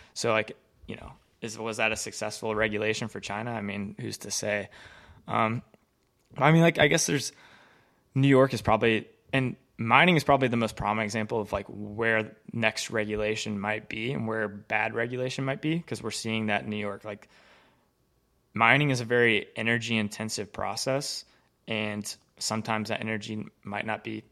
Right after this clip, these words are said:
per se green energy or renewable energy. And people that, you know,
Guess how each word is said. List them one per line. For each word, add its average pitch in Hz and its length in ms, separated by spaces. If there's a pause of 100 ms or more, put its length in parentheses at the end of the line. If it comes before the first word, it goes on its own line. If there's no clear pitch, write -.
(260)
per 110 140
se 107 260
green 107 340
energy 101 500 (340)
or 107 80
renewable 110 500
energy. - 420 (520)
And 107 220 (220)
people 120 340
that, 110 500
you 113 100
know, 110 300